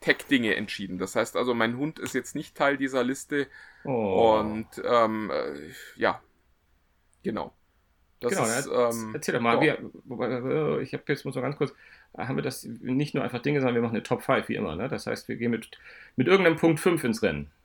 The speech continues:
Speaker 1: Deswegen sagte ich fünf Dinge, genau. Äh, du,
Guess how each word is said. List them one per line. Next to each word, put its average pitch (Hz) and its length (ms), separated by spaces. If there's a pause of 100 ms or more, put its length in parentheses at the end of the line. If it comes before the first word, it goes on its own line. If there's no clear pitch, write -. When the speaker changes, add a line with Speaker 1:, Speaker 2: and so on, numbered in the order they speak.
(680)
Speaker 1:
Deswegen 123 380
sagte 127 300
ich - 140
fünf 147 340
Dinge, 98 300
genau. 110 360
Äh, 107 160 (360)
du, 139 160